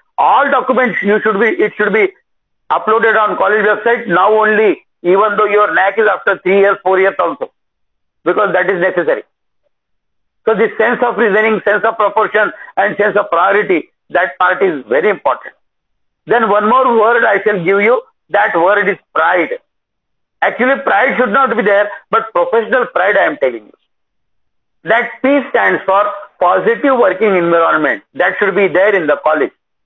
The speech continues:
Suppose peer team members are on the campus, two faculty members or two students are looking to the mobile, speaking loudly on the ground of the class, uh, on the ground of the college, that picture should not be seen. Even I can say that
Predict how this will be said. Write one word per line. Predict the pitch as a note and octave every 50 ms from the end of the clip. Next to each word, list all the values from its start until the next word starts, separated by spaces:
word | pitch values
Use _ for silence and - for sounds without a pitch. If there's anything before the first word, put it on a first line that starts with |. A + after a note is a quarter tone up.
| _ _ _ _ _ _ _ _ _ -
Suppose | G#3 - D#4 D4+ C4+ - -
peer | C4 A#3 A#3+ -
team | C#4+ D4+ B3+
members | B3 A#3+ A#3 B3 A#3 -
are | B3+ B3 A3+
on | A3+ A3+ G3+
the | G3 F#3
campus, | - - F#3 F#3+ F#3 - B3+ C4 C4 C4 - _ _ _ _ _ _ _ _ _ _ _ -
two | A#3+ C4+ C#4
faculty | A#3 B3 G#3 G#3 A#3 A#3 G3
members | A#3 A3+ A#3 A#3+ B3+ B3+ G3
or | A3 B3 G#3+ F3+ -
two | - A#3 A#3+ A#3
students | - G#3 G3+ G3+ A3 A#3 A#3 G#3 - - - - - -
are | G#3 A3 G3
looking | F3+ F#3 F#3 G#3+ A#3+ A3+
to | A3 A#3+
the | G3 A3
mobile, | G3 F3+ F#3+ G3 F#3+ A3+ A#3 A#3+ A#3 - - - _ _ _ _
speaking | - G#3 G3+ G#3 B3 A#3 A3
loudly | G#3 F3+ F#3 F#3+ G#3 G#3 G3+ A#3 A#3 B3 D#4 - - -
on | F3 G3 G#3 G3
the | G#3+
ground | E3 F3+ F#3 G3 G#3+ G#3
of | A3+ G3+ F3+
the | - -
class, | - G#3+ G3+ G3 - - -
uh, | F#3
on | F#3 F#3 G3 G3+ F#3
the | F#3 F#3+
ground | D#3+ F3 F#3+ G#3+ G#3
of | A3+ G3 F3
the | A3
college, | - G3+ G3+ G#3+ A3+ B3+ - - - _ _ _ _ _ _
that | - D3+ G3+ G#3+ G#3 -
picture | - G#3 - - A#3+ G3+ -
should | F#3 F3 D3+
not | E3+ F#3 F#3 D#3+
be | E3 E3 E3
seen. | - G3+ G#3+ F3+ B2 F#2 - _ _ _ _ _ _ _ _ _ _ _ _ _ _ _ _ _ _
Even | - G3 A#3+ B3+ C#4+ C#4+
I | C#4 A#3+ B3
can | A#3+ C4 B3 A#3+ F#3
say | D#3+ B3 B3
that | A#3 G#3+ G3 -